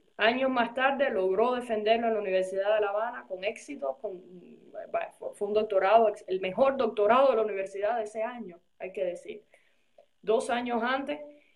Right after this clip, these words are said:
eh, el sim le prohibió defender el doctorado a Ariel, por exactamente lo que tú estás diciendo.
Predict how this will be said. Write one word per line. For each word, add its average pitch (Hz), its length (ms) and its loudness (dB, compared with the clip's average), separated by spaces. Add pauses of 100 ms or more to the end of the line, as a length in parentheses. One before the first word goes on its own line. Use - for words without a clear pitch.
(160)
eh, 202 560 2
el 208 160 -2
sim 269 240 -8
le 233 140 0
prohibió 208 880 -2
defender 180 480 -4
el 202 140 -4
doctorado 175 560 0
a - 20 4
Ariel, 170 340 -6 (440)
por 180 320 -2
exactamente 208 760 0
lo 180 140 2
que 180 100 -2
tú 185 120 -2
estás 190 220 -4
diciendo. 160 560 -6